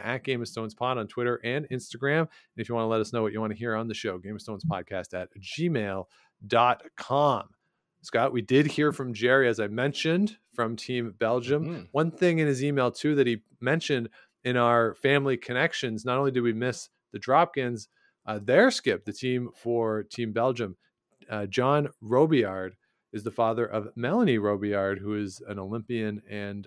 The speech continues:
Speaker 1: a world and Euro gold medalist playing for Andrea Schopp. So, uh,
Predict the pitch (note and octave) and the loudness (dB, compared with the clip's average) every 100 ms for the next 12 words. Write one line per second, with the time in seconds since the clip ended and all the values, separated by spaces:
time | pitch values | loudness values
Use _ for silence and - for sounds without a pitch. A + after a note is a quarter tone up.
0 | - G2 F#2+ G2 A2+ A2+ A2 G#2+ - _ | -10 -10 -10 -6 -4 -2 -2 -4 -8 _
1 | _ _ _ _ _ _ - A#2+ C3+ A#2+ | _ _ _ _ _ _ -2 2 2 2
2 | C#3+ C3 A2+ G#2+ A#2+ A2 A#2+ B2+ E2+ - | 4 4 2 0 -4 -2 -2 -4 -6 -10
3 | _ G#2+ G2+ F#2 A2 G#2 G#2 G2+ A2+ G#2+ | _ -8 -6 -6 -4 -4 -6 -8 -4 -4
4 | F#2+ - A#2+ E2+ - _ _ _ _ - | -4 -4 -4 -4 -8 _ _ _ _ -10
5 | G2 F#2 F#2 F2 E2+ | -6 -6 -6 -10 -12